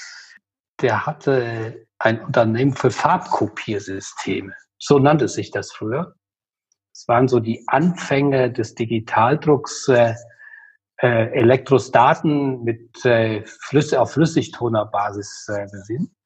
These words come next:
Und wie das so ab und so ist, mit, äh, Schwiegereltern, Schwiegervater, kommst du zu Gelegenheiten zusammen. Und, äh,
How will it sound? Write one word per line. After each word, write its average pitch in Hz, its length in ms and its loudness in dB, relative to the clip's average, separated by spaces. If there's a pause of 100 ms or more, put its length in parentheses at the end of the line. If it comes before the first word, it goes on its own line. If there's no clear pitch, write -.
(440)
Und 139 600 2
wie 143 80 2
das 147 160 4
so 139 100 -4
ab 123 160 0
und 135 120 2
so 135 120 -10
ist, 151 460 -8
mit, 143 380 -2
äh, 127 160 2
Schwiegereltern, 143 800 2
Schwiegervater, 139 960 0 (140)
kommst 139 300 -8
du 143 60 -4
zu 120 460 -10 (1080)
Gelegenheiten 151 720 2
zusammen. 147 460 0
Und, 131 480 -4
äh, 131 140 -2